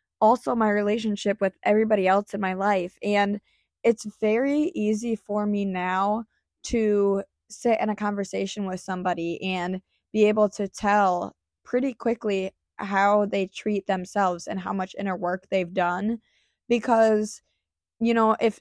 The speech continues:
if somebody's not treating themselves well, if they're not taking the time to acknowledge their emotions and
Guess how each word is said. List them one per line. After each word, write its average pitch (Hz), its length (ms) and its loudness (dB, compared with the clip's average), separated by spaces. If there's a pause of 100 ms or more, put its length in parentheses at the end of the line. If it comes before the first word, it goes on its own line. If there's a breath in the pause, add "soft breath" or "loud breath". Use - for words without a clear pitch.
if 220 120 -4
somebody's 262 500 -2
not 214 400 2 (300)
treating 208 460 0
themselves 196 560 -2
well, 185 200 2
if 185 60 -2
they're 208 140 2
not 202 240 -2
taking 220 300 -4
the 220 80 0
time 190 480 -6
to 190 260 -2
acknowledge 190 600 -2
their 196 180 0
emotions 185 840 -8
and 185 420 -6